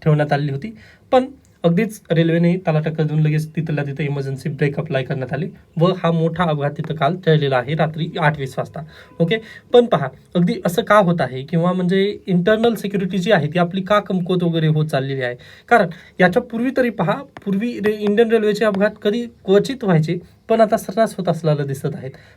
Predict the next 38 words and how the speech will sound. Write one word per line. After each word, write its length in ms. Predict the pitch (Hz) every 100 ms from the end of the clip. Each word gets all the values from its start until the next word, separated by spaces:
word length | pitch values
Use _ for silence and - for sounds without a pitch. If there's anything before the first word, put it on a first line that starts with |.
| -
मग 180 | 214 160 - - 165
याला 160 | 170 190
खरंच 280 | 247 240 -
इंटरनल 360 | 165 156 190 214
सिक्युरिटी 420 | - 208 208 202
वगैरे 260 | 208 202 208
कारणीभूत 440 | 202 180 175 185
आहे 120 | 175
का, 140 | 175 - - -
हा 60 | 156
प्रश्न 300 | 156 165 160
तिथं 280 | 156 156 156
निर्माण 280 | 143 135
होऊ 80 | 127
शकतो. 340 | 127 139 151 - - _
त्यामुळे 260 | - 151 156
याच्यापूर्वी 420 | 151 156 160 170
पण 160 | 190 220
म्हटलं 260 | 170 160 139
मी, 60 | 180
दोन 220 | 175 156
हजार 160 | 156
चोवीसची 440 | 165 165 160 156 185
जी 140 | 170
मेन्स 260 | 180 170 165
परीक्षा 300 | 165 151 147
आहे, 120 | 127 - - _ -
त्याला 180 | 151
हा 140 | 180 175
प्रश्न 320 | 175 170 180
येण्याचे 320 | 175 170 156
जास्त 260 | 180 185 196
चान्सेस 380 | 180 143 151 139
आहेत 140 | 123 - - - - 156
व 60 |
जरी 280 | 160 160 233
आले 160 | 247 202
नाही, 220 | 151 156